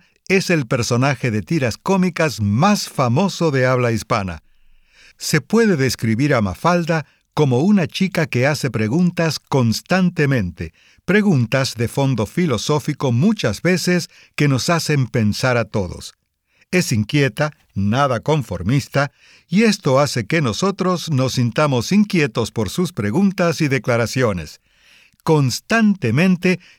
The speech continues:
trata de buscar soluciones a los problemas del mundo, una de sus preocupaciones más agudas. Muchos la consideran como una figura emblemática, símbolo de nuestros tiempos.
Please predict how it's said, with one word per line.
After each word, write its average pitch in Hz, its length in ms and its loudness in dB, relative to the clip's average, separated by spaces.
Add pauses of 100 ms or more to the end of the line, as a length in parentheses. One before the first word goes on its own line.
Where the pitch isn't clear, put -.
trata 208 380 2
de 135 80 2
buscar 123 420 0
soluciones 165 800 0
a 135 60 0
los 117 160 -2
problemas 120 520 0
del 110 140 0
mundo, 131 420 0 (380)
una 190 300 4
de 120 100 0
sus 143 240 -4
preocupaciones 117 960 -2
más 117 400 0
agudas. 107 560 -4 (580)
Muchos 208 520 2
la 147 100 2
consideran 143 720 2
como 131 260 2
una 170 240 2
figura 151 500 2
emblemática, 135 840 0 (200)
símbolo 185 680 2
de 139 80 2
nuestros 123 460 0
tiempos. 104 560 -2